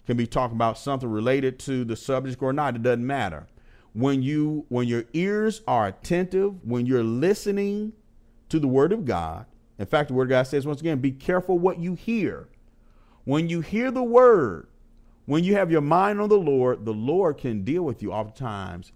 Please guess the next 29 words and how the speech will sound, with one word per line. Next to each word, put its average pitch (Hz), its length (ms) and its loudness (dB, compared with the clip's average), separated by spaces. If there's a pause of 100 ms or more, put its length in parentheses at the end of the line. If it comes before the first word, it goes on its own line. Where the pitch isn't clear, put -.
in 98 140 -6
your 95 140 -6
situation. 90 760 -12 (260)
You 113 60 -4
know, 139 180 0
and 120 100 2
he 170 80 0
can 120 100 -4
give 127 220 2
you 113 80 2
a 101 40 -2
message 120 560 -4 (120)
just 123 300 -2
like 113 260 -4
that. 80 280 -10 (1000)
That's 120 240 -2
the - 60 -8
type 113 180 -2
of 92 80 -8
God 92 400 -4
that 82 160 -10
we 87 120 -12
serve. 78 480 -10
Once 135 280 -6
again, 135 440 -2 (320)
be 107 120 -2
careful 135 600 -4
what 107 500 -2
you 90 520 -8